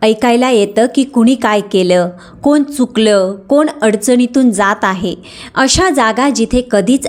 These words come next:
आशा, आनंद किंवा प्रगतीची चर्चा होत नाही, फक्त चुका, त्रास, भांडण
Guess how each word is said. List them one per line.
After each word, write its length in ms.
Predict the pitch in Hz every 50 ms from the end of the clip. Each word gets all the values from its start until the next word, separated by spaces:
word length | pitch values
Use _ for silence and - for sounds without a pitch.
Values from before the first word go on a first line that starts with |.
| - -
आशा, 380 | 202 202 196 - - 233 214 196 - - - -
आनंद 400 | 196 202 196 208 220 226 214 190 180 180 - 185 -
किंवा 260 | 247 240 202 240 262 262
प्रगतीची 640 | - - 208 202 190 220 220 - 233 226 - 277 269
चर्चा 440 | 285 - 208 190 - - - 220 220
होत 260 | 220 214 190 190 190
नाही, 340 | 185 170 175 175 190 180 - - - - - - - - -
फक्त 260 | 285 277 - - 320 302 - -
चुका, 440 | - 247 240 240 - 226 226 226 220 220 226 -
त्रास, 400 | - 208 202 208 214 214 208 - - _ -
भांडण 520 | 196 220 214 208 202 202 196 214 208 196